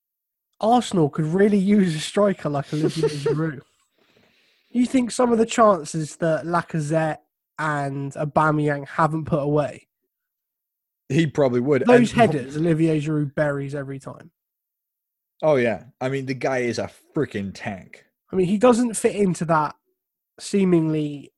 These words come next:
Speaker 1: modern philosophy of football of everything has to be quick, slick, and easy on the eye,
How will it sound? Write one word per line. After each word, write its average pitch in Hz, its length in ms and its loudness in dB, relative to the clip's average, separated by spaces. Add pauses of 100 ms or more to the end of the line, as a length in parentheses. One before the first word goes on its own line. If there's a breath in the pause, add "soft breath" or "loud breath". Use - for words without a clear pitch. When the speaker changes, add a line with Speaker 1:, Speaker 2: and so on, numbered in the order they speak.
(1500)
Speaker 1:
modern 170 640 2
philosophy 156 600 -2
of 143 120 -2
football 147 400 -4
of 139 100 -6
everything 156 340 -2
has 151 200 -8
to - 80 -18
be 143 240 -8
quick, - 640 -6 (160)
slick, - 760 -8 (1160)
and 139 640 -4 (1040)
easy 160 380 0
on 143 140 2
the 147 100 2
eye, 147 380 -2